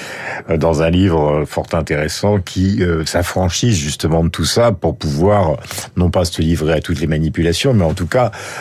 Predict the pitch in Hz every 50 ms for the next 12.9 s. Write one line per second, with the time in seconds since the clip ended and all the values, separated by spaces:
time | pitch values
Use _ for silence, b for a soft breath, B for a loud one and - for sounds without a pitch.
0 | B B B - 90 90 87 85 85 82 82 82 - - 90 95 98 98 107 113
1 | 104 90 87 - - - 95 92 85 92 123 120 101 98 85 87 90 87 - -
2 | 95 92 87 - - - 101 92 87 - 82 - - 82 82 82 82 82 82 80
3 | 78 - - 87 87 82 76 67 80 76 - - 82 78 76 69 - - 123 117
4 | - 101 90 95 95 90 87 - - - 85 82 85 101 104 98 95 85 87 90
5 | 92 92 92 87 80 - - 90 85 - 90 87 87 85 - 92 85 80 - 78
6 | - - 82 82 87 87 80 71 - 80 - - 90 78 78 76 - - - -
7 | 113 85 92 82 - 90 82 82 82 85 B B B B B B B 123 - -
8 | 156 143 131 - - 156 170 165 143 110 - - 107 107 104 92 131 131 135 120
9 | 110 104 98 - 101 90 - 98 95 87 - - 135 131 120 104 87 92 107 113
10 | 101 90 92 101 117 127 139 131 113 98 85 - - 87 104 98 92 - - -
11 | 104 98 92 107 123 123 107 95 98 92 90 82 - - 123 139 143 92 85 -
12 | 101 - - 98 104 104 104 101 82 - - 92 95 98 107 131 143